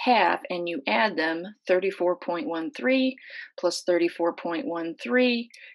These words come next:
you do get sixty-eight point two six percent of the data,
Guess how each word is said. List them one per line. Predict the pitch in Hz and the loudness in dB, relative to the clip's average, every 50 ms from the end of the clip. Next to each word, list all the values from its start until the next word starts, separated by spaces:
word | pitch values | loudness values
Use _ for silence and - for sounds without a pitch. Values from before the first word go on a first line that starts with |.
| _ _ | _ _
you | 196 214 220 214 180 | -4 -4 -2 -2 0
do | 226 233 247 262 | 2 4 4 4
get | 233 - 185 180 180 180 180 175 - _ _ - | 4 6 6 6 8 6 4 4 2 _ _ -16
sixty-eight | - - - - - 226 220 - - - - 240 214 190 165 170 170 175 - - _ _ - | -12 -10 -8 -6 -6 -6 -6 -6 -8 -6 -4 0 2 2 4 4 2 0 -2 -6 _ _ -12
point | - - 170 175 175 175 - - - - _ _ _ _ _ _ _ _ - | -8 -6 -4 -2 -2 -4 -4 -6 -10 -18 _ _ _ _ _ _ _ _ -6
two | - 190 190 220 233 240 247 262 - - | -4 -2 -2 0 0 0 -2 -2 -6 -10
six | - - - - - 175 180 180 - - - - - - _ _ _ _ _ _ - | -12 -8 -8 0 2 2 2 2 -2 -6 -8 -8 -10 -14 _ _ _ _ _ _ -8
percent | - 180 180 - - 160 165 170 165 - - - | -6 -4 -4 -2 -2 -2 -2 -2 -4 -6 -6 -4
of | 175 160 156 | -6 -2 -2
the | 170 175 | -2 0
data, | 170 160 156 - - - - - | 0 0 -2 -2 -2 -4 -6 -6